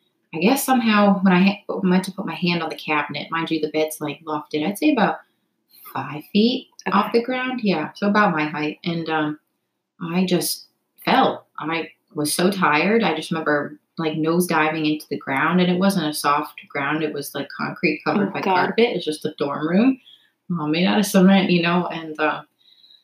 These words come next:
Speaker 1: yeah, I woke up a few minutes later. My roommate's, like, yelling at me, trying to throw pillows at me to wake me up, and I guess I had knocked out. I really don't remember. Like, I remember falling, but after that, I don't really remember much.
Speaker 2: Mm-hmm.
Speaker 1: And all I did was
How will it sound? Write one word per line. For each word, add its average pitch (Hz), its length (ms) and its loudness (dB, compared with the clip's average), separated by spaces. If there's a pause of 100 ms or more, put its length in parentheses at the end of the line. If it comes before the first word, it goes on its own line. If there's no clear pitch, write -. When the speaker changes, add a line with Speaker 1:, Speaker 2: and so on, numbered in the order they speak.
(300)
Speaker 1:
yeah, 247 200 4
I 175 240 0
woke 202 240 4
up 208 180 2
a 196 80 2
few 185 200 4
minutes 185 280 4
later. 190 380 4
My 185 160 4
roommate's, 170 400 -2
like, 160 140 -2
yelling 160 320 2
at 180 100 2
me, 185 100 4
trying 175 240 -4
to 151 60 -8
throw 165 380 -4
pillows 170 400 -4
at 160 160 -2
me 165 80 -2
to 156 100 -2
wake 160 200 -4
me 151 140 -2
up, 190 260 -2
and 151 280 -4 (360)
I 156 180 -4
guess 156 200 -4
I 165 60 -6
had 156 160 -2
knocked 147 280 -6
out. 156 320 -2
I 170 40 -2
really 185 200 4
don't 156 180 2
remember. 170 500 0
Like, - 160 -2
I 175 40 2
remember 196 220 2
falling, 151 520 2
but 151 120 0
after 165 260 -2
that, 143 120 -6
I 139 100 -8
don't 139 140 -8
really 147 140 -8
remember 143 280 -12
much. - 420 -12
Speaker 2:
Mm-hmm. 175 160 0
Speaker 1:
And - 160 0
all 190 180 2
I 220 80 4
did 196 400 2
was 147 280 -4